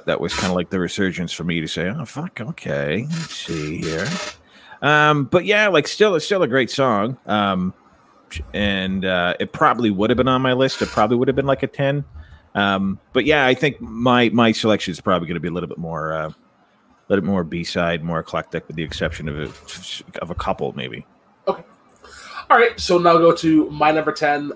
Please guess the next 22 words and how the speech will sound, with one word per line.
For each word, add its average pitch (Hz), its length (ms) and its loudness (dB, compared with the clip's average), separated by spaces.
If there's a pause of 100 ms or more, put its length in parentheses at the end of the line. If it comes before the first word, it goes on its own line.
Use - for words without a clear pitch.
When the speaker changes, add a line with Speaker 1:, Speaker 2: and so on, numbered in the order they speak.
Speaker 2:
uh, 131 460 4
and 127 120 -4
I 131 60 -2
believe 135 400 -4
this 156 180 -4
is 151 180 -4
the 127 260 -4
only 151 400 2
representation 139 640 2
on 131 80 -4
my 127 160 0
list 123 380 -2
from 120 360 0 (140)
the 113 260 -8 (140)
debut 135 520 4
album, 107 400 -2 (340)
self-titled, 127 720 2 (280)
uh, 117 200 4
and 120 140 -2
that 123 180 4
is 127 280 -2
Alone 135 580 2